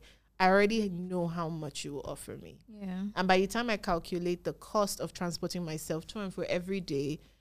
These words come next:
Speaker 1: I think this one pays me 'cause it's closer in proximity. So I just said, "Don't worry, it's fine. I've already, I've already found a place I'm working, and I'm,
Speaker 2: Okay.
Speaker 1: and I'm comfortable with it."
Speaker 2: Okay.
Speaker 1: So after, so all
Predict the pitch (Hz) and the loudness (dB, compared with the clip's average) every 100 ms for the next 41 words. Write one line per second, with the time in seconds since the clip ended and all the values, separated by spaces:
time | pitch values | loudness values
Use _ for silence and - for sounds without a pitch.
0 | _ _ _ 196 220 247 196 175 196 - | _ _ _ -2 0 0 0 0 0 -2
1 | 180 170 - 175 165 160 - 165 - - | -4 -4 -2 -2 0 -4 -4 -4 -2 -2
2 | 180 190 170 165 - 170 160 170 - 285 | 0 0 -2 -4 -6 -6 -6 -6 -6 -6
3 | 320 302 277 277 262 208 196 190 - 170 | -4 -2 -2 -2 -2 0 0 -2 -4 -4
4 | 170 170 180 185 - 175 190 202 - 175 | -2 -2 -2 -4 -6 -4 -2 -2 -2 -2
5 | 165 147 175 165 156 156 151 151 165 156 | 0 -2 -2 -2 -4 -2 -2 -2 -4 -4
6 | 175 151 202 196 196 214 - 175 170 170 | -4 -4 -4 -4 -4 -6 -6 -4 -4 -2
7 | 175 156 160 156 147 151 151 143 - _ | -4 -4 -6 -6 -8 -8 -6 -6 -8 _
8 | - 240 233 - _ _ - - - 277 | -18 -6 -6 -6 _ _ -16 -8 6 8
9 | 254 294 - - 349 330 330 - - 277 | 8 6 4 4 8 8 6 -2 6 8
10 | 285 359 | 10 8